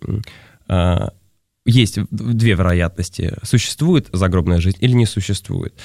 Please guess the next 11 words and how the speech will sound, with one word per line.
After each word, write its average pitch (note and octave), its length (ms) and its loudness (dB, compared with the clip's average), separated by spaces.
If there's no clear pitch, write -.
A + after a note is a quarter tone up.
А, E2+ 380 2
вы B2 160 4
можете C3 300 2
поставить A#2 440 0
на A#2+ 100 4
то, A2+ 200 0
что G#2+ 280 0
она G#2+ 180 4
не B2 120 2
существует, D3 880 -2
да, C#3+ 400 2